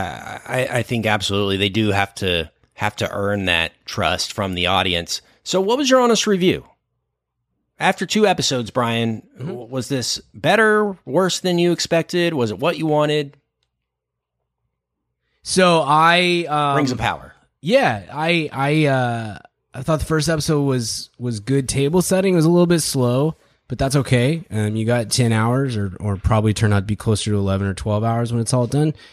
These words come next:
Speaker 2: You got time to set this thing up, um, and you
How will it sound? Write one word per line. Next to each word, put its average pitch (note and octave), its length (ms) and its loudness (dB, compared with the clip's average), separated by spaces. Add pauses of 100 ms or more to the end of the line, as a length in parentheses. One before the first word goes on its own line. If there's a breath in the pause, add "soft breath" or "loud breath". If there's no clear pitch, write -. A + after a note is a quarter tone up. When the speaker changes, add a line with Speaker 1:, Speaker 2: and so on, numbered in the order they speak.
(120)
Speaker 2:
You C#3 140 2
got F3+ 180 2
time D#3 300 4
to D3 80 4
set C#3 200 0
this B2 200 -2
thing A2+ 220 -2
up, G#2 260 -6 (500)
um, G#2+ 480 -4
and A#2 180 -2
you A2+ 540 0